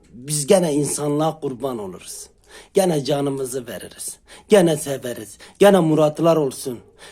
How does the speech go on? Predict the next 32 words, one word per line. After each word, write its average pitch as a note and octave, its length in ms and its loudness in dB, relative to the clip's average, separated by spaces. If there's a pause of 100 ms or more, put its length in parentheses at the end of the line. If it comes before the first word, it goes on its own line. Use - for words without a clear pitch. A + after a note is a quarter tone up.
(140)
Gene F3 220 4
hakikat D3 640 0
kendi D3 440 2
nuruyla D3+ 580 2 (480)
aşkı C#3 340 -2
yaysın C3+ 560 -2
deriz. G#2 340 -12 (340)
Etmeyin, C3+ 540 -4
tutmayın. B2+ 580 -12
Bu C3+ 160 -8
deli C#3 240 -2
garipleri B2+ 720 -6
dinleyin. A2+ 440 -12 (140)
Etmeyin, C#3 520 -6
tutma. C#3 380 -12
Benim F#3 180 -2
sonum G3 320 0
ne G#3 80 0
olursa F#3+ 400 -2
olsun. C#3+ 320 -10 (280)
Düşünebiliyor B3+ 480 0
musun? F3 280 -2
Böyle G#3+ 320 2
bir A3 320 -2
iddia G3 340 2
yapacağım. C3+ 460 -6 (380)
Otuz F#3 360 -2
biri, E3 160 0
otuz D#3+ 360 -8
birinden D#3 360 -2
sonra D3+ 280 -6
işe E3 300 -4